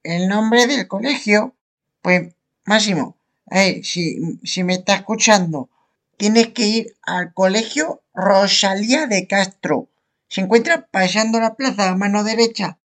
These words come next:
Tiras recto hasta llegar a la panadería La Paqui.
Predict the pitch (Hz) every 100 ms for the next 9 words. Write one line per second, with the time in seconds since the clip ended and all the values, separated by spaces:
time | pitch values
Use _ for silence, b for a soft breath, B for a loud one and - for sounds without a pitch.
0 | _ _ _ _ _ 262 240 247 226 185
1 | 190 196 139 - _ _ _ _ - 175
2 | 170 196 202 196 247 269 320 - 202 202
3 | 196 - 202 208 208 240 240 247 254 226
4 | 190 156 -